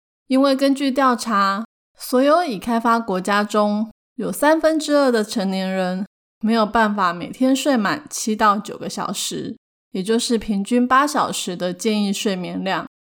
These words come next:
而睡不到七小时的人，免疫力普遍比较低，他们罹患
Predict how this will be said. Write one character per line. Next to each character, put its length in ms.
而 100
睡 220
不 140
到 200
七 240
小 240
时 240
的 160
人， 460
免 240
疫 80
力 220
普 240
遍 340
比 60
较 180
低， 460
他 160
们 200
罹 160
患 500